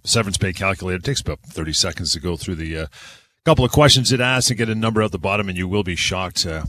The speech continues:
pretty much guaranteed. So, lost your job due to covid nineteen. What you need to know. Point number two is this, Alex. Severance based on many factors, many,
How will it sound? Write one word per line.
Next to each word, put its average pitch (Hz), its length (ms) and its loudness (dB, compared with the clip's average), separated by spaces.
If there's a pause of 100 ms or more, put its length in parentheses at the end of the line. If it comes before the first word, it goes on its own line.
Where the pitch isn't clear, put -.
(500)
pretty 202 160 6
much 175 180 4
guaranteed. 147 540 4
So, 147 160 6
lost 139 320 4
your 135 80 6
job 143 240 4
due 123 80 4
to 113 100 0
covid 131 240 2
nineteen. 127 560 0
What 131 160 0
you 127 100 0
need 123 220 0
to 117 100 -2
know. 120 200 2
Point 135 240 0
number 120 200 0
two 131 320 2
is 92 220 -4
this, 123 340 4
Alex. 113 360 0
Severance 120 480 0
based - 400 0
on 95 200 -2
many 139 220 0
factors, 113 640 -2
many, 107 380 0